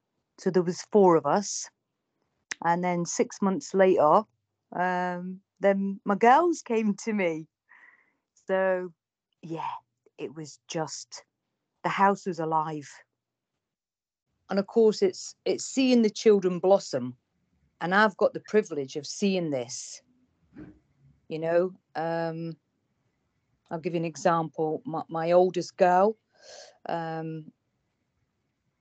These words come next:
she gets trophies and awards.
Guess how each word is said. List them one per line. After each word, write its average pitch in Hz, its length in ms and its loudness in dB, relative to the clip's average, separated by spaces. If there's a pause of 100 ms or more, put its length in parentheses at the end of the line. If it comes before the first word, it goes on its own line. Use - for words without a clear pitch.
(440)
she 190 460 -4 (240)
gets - 320 -4
trophies 185 680 -2
and 165 120 -6
awards. 175 800 -2